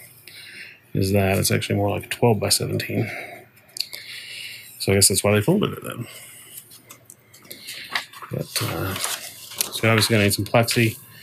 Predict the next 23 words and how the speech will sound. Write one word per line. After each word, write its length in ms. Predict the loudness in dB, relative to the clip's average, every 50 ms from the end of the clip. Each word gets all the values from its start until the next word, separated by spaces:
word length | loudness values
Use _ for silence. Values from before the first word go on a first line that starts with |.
| -20 -20 -18 -16 -16 -16 -16 -16 -20 -20 -20 -14 -12
Um, 640 | -8 -8 -6 -6 -6 -6 -6 -4 -4 -6 -6 -8 -8 -10 -14 -14 -14 -14 -14 -14 -12 -12 -12 -10 -10 -10 -10 -8 -8 -10 -10 -12 -14 -12 -12 -10 -10 -8 -8 -4 -2 -2 -4 -4 -8 -18 -20 _ -20 -20 -20 -20 -18 -16 -16 -16 -18 -20 -20 -20 _ _ -12 -10 -10 -10 -12 -16 -16 -4 2 4
nice 140 | 4 6
artwork 340 | 6 6 6 6 2 2 0
on 100 | 0 0
it 80 | 0 0
though. 200 | 0 0 -2 -2 -4 -10 -18 -20 -20 -20 -20 -20 -20 -20 -20 -20 -20 -20 -20 _ _ _ _ _ -20 -16 -12 -2 2
And 260 | 4 6 6 6 6 6
the 60 | 6
Who's 220 | 6 6 6 8
in 120 | 8 6 6
First 400 | 6 6 6 6 4 2 0 -4 -10 -16 -6
Forest? 480 | -2 0 0 2 2 2 2 0 0 -4 -10 -14 _ _ _ -20 -20 -20 -20 -20 _ _ _ _ _ _ -2
I 80 | 0 2
don't 140 | 4 6
know. 240 | 6 4 4 2 0 -4 -4 -2
Who's 160 | 0 2 2
on 120 | 2 2
first? 260 | 2 0 0 2 2
So 100 | 2 2
the 140 | 2 2 0
Costello 500 | 2 2 2 2 2 2 4 4 4 6
Research 540 | 6 6 8 6 8 6 6 4 4 4 4
Center. 300 | 4 4 4 4 4 0